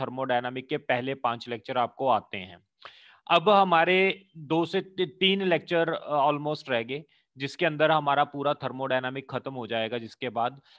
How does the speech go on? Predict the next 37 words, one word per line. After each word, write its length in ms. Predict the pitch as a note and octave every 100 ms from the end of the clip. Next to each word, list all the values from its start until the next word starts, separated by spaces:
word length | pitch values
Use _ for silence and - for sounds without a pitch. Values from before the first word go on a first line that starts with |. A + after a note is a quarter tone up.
| _
अब 180 | - D#3+
हमारा 380 | F3 D#3 C#3+ D3+
टॉपिक 460 | D#3 C#3 C3+ D#3 E3
है 100 | F3
हीट 360 | - C#3 C3+
इंजन। 420 | C3 A2 G2 F#2+ - _ _ - _ D#3+
हीट 220 | F3 G3
इंजन 400 | F#3+ E3+ F#3 F#3
क्या 140 | E3
होता 320 | D#3+ E3 D#3+
है? 180 | D#3 E3
हीट 280 | D#3+ D#3+ D#3+
इंजन 280 | E3 C#3+ D3+
बच्चे 340 | D3 D3 E3+
एक 140 | E3 C3
ऐसी 320 | C#3 B2 D#3+
डिवाइस 460 | D3 B2+ A#2+ B2
है, 240 | C#3 C#3 C#3 - - -
ऐसा 340 | C#3+ - E3
इंजन 420 | D#3 C3+ C3 D3
है 320 | C3+ B2+ C3 - _ B2+
जो, 400 | A#2+ D#3 E3+ F3+
अ, 360 | - D#3 C#3+ _ -
हीट 440 | D#3 E3 F3 F#3+
एनर्जी 460 | G3 E3 D3 B2+ D3+
को 160 | D3+ D#3+
किस 220 | C#3+ -
में 120 | D3
कन्वर्ट 380 | D3 C#3 C3+ C3
करता 400 | C3+ B2 C#3 B2+
है? 280 | C#3+ G3+ A#3+ _
मैकेनिकल 680 | C3+ C3+ C3+ C#3 C3 C3 C3
एनर्जी 460 | A#2+ A#2 A2 G#2 A#2
में 260 | B2+ G3 A3+ _ _
कन्वर्ट 440 | D3 B2+ G#2+ G2+ -
करता 380 | - F#2+ - G2
है। 220 | G2+